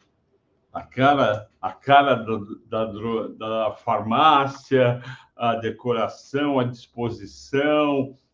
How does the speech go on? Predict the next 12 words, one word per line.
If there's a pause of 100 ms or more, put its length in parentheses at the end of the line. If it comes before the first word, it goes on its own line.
a
iluminação. (340)
Mas
eu
entendo,
pode
ser (300)
uma
estratégia
deles,
mas
aqui